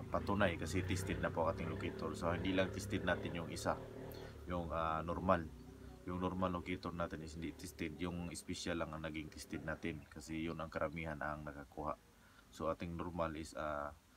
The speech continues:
parang, ah, iniiwasan ko siya kasi hindi pa siya mula nung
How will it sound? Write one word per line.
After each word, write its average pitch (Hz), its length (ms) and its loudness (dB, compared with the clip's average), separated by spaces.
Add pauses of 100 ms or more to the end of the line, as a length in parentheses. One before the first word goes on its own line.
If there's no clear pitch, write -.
(340)
parang, 78 320 -4
ah, 73 560 -2
iniiwasan 85 560 -2
ko 87 80 -4
siya 85 240 0 (240)
kasi 78 400 -6
hindi 76 240 -6
pa - 80 -10
siya 78 240 -2
mula 82 240 -2
nung 80 160 -6